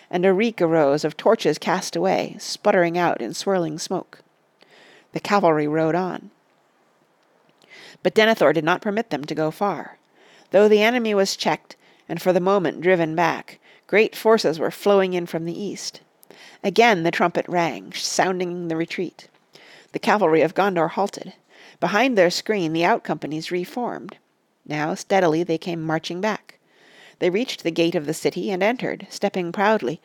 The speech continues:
and proudly the people of the city looked on them and cried their praise, and yet they were troubled in heart. For the companies were grievously reduced. Faramir had lost a third of his men, and where was he?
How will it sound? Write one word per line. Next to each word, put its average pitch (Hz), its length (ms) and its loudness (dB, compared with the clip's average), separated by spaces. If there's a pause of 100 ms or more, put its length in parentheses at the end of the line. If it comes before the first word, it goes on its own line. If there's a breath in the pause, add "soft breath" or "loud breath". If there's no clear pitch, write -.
(300 loud breath)
and 185 180 -6
proudly 196 320 4
the 160 140 2
people 208 280 0
of 180 120 4
the 175 80 -2
city 190 240 0
looked 160 280 0
on 143 140 -4
them 131 160 -6
and 151 140 -10
cried 185 260 2
their 165 160 2
praise, 185 460 0 (520 soft breath)
and 185 120 0
yet 180 220 4
they 185 120 2
were 165 140 4
troubled 175 340 2
in 156 100 -4
heart. 165 420 -4 (720 soft breath)
For - 140 0
the 180 100 4
companies 165 520 -2
were 160 80 2
grievously 160 600 2
reduced. 147 640 -4 (580 soft breath)
Faramir 190 440 2
had 170 180 2
lost 170 300 4
a 160 60 -2
third 214 340 2
of 156 100 0
his 156 160 -4
men, 170 320 -6 (400 soft breath)
and 165 220 -4
where 214 180 4
was 214 160 4
he? 247 440 -4